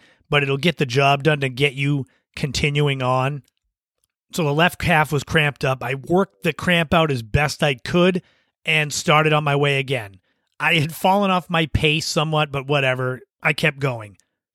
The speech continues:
So w-, now we're about two more miles in, so about seven miles into this race, and I'm running, and here goes the right calf. So the right calf now cramps up. So it's deja vu. Pull off the track.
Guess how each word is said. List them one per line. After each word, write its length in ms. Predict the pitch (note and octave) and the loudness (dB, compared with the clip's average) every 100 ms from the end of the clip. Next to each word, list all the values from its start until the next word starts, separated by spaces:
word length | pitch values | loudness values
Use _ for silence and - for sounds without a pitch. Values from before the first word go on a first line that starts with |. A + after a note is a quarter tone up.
| _ | _
So 240 | - - B2+ | -14 -10 -10
w-, 280 | B2+ - C#3+ | -12 -10 0
now 220 | D#3+ F3+ | 2 4
we're 120 | F3+ | 4
about 300 | D#3+ D#3 C3+ | 4 0 -2
two 220 | - A#3+ | 0 2
more 220 | A3+ G#3+ | 4 2
miles 340 | F#3 F3 E3+ C#3+ | 4 2 2 0
in, 200 | C#3+ A2+ | -4 -6
so 140 | D3 | -10
about 260 | B2+ B2+ A#2 | -8 -8 -6
seven 440 | - - F3 G3+ | -6 -2 0 0
miles 360 | F#3 F3 E3+ D#3 | 0 2 2 0
into 160 | E3 D3 | -2 -2
this 180 | C#3+ | -4
race, 540 | C#3+ D#3 D3+ B2 - - _ _ | -2 0 0 -2 -8 -12 _ _
and 120 | C3+ | -4
I'm 160 | D3+ C#3+ | -4 -2
running, 380 | D3+ D#3 D3+ D3 | 0 0 0 -2
and 200 | C3 B2 _ _ | -4 -8 _ _
here 300 | - F#3+ F#3 | 2 2 4
goes 280 | G3 D#3+ | 2 2
the 120 | C#3+ C#3+ | 0 0
right 420 | C#3 D#3 E3 - | 2 2 2 -2
calf. 460 | - B2 G2+ - _ _ _ | -4 -4 -6 -12 _ _ _
So 160 | E3 | -4
the 140 | C#3+ C#3 | -2 -2
right 360 | C#3 G3 A3 | 2 2 2
calf 360 | - E3 D3+ - | 0 2 2 0
now 220 | D3+ C3 | 0 -2
cramps 480 | - E3 C#3 B2+ - | -2 -2 -2 -4 -6
up. 260 | A#2+ G#2+ _ _ _ _ | -8 -8 _ _ _ _
So 200 | - D#3 | -2 -2
it's 160 | B2+ | 0
deja 400 | C3+ D3 C#3+ D3+ | 0 2 2 0
vu. 340 | C#3 D#3 B2+ - _ _ - | 2 0 0 -6 _ _ -4
Pull 200 | E3+ E3 | 0 2
off 220 | E3 D3+ | 2 2
the 100 | D#3+ | -4
track. 520 | - D#3 C#3+ C#3 - | -2 0 2 2 -2